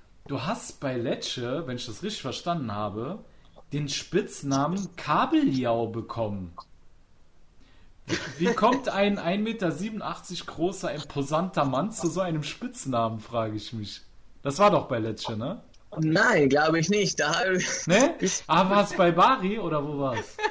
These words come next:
Speaker 2: Nein. Wie, wie denn? Wie kannst du mir bitte den Namen wiederholen?
Speaker 1: Kabeljau. <laughs> Das stand in irgend so einem Artikel. Ich ha-, ich lass sie mir aber auch übersetzen.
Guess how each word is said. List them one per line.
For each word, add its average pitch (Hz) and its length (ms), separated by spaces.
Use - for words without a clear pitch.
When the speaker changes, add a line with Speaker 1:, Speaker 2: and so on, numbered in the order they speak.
Speaker 2:
Nein. 226 340
Wie, 226 200
wie 233 220
denn? 269 340
Wie 226 160
kannst 247 300
du 254 40
mir 240 100
bitte 247 280
den 233 180
Namen 220 600
wiederholen? 190 640
Speaker 1:
Kabeljau. 165 1120
<laughs> 226 840
Das 208 200
stand 254 260
in 202 100
irgend 254 280
so 233 120
einem 190 120
Artikel. 175 800
Ich 143 220
ha-, 202 140
ich 160 140
lass 208 240
sie 202 60
mir 185 160
aber 165 140
auch 156 160
übersetzen. 156 1000